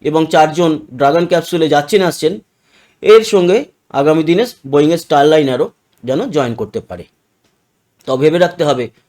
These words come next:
বোয়িংয়ের স্টারলাইনার কিন্তু এমন একটা এজেন্সি যারা এতদিন উড়োজাহাজ মানে প্লেন বানিয়ে এসছে,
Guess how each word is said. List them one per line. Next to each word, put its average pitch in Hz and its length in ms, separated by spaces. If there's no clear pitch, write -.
বোয়িংয়ের 175 380
স্টারলাইনার 170 540
কিন্তু 156 420
এমন 170 260
একটা 190 200
এজেন্সি 160 520
যারা 147 340
এতদিন 151 500
উড়োজাহাজ 156 640
মানে 147 180
প্লেন 190 400
বানিয়ে 147 300
এসছে, 143 320